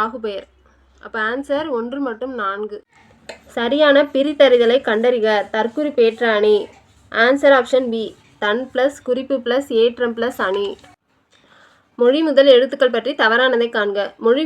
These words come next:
முதல் எழுத்துக்கள்னா என்னது? சொல்லின் முதலில் வர எழுத்துக்கள் தான் மொழி முதல் எழுத்துக்கள். க, ச, த, ந, ப, ம ஆகிய வரிசைகளில் உள்ள எல்லா உயிர்மெய் எழுத்துக்களும் சொல்லின் முதலில் வரும்.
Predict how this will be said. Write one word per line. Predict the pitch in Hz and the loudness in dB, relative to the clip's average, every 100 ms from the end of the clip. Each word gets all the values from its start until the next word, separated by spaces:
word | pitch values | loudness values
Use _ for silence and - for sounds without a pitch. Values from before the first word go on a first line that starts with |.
| 269 | 2
முதல் | 269 294 | 2 4
எழுத்துக்கள்னா | 247 233 226 220 226 | 4 2 -2 -2 -2
என்னது? | 208 208 208 220 - _ _ _ - | -4 -2 -4 -6 -10 _ _ _ -2
சொல்லின் | 240 269 285 330 277 | 0 2 0 0 2
முதலில் | 247 285 277 | 2 2 0
வர | 240 220 | 0 0
எழுத்துக்கள் | 208 220 240 214 | 0 -2 -2 -2
தான் | 214 285 269 | 0 0 2
மொழி | 233 | 0
முதல் | 240 220 226 | 0 -2 -2
எழுத்துக்கள். | 202 196 196 196 - _ | -4 -8 -10 -10 -10 _
க, | 233 226 247 294 | -4 0 0 -2
ச, | - 226 240 277 | -2 -2 0 -2
த, | 262 220 233 269 254 | -2 -2 0 0 0
ந, | 214 226 269 - | -2 -2 -2 -2
ப, | 220 220 240 254 208 | -2 0 0 -2 -2
ம | 208 - 208 | -2 -2 -2
ஆகிய | 226 226 | -2 -2
வரிசைகளில் | 208 214 254 285 262 226 202 | -2 -4 -2 -4 0 0 0
உள்ள | 185 208 - - 214 | -4 -4 -8 -4 -2
எல்லா | 240 285 285 | 2 2 2
உயிர்மெய் | 233 254 269 220 | 0 0 2 0
எழுத்துக்களும் | 208 214 214 196 254 277 | 0 -4 -4 -4 -6 -6
சொல்லின் | - 214 233 269 226 | -2 -2 0 -2 -4
முதலில் | 202 220 233 208 | -4 -4 -4 -4
வரும். | 196 190 | -6 -10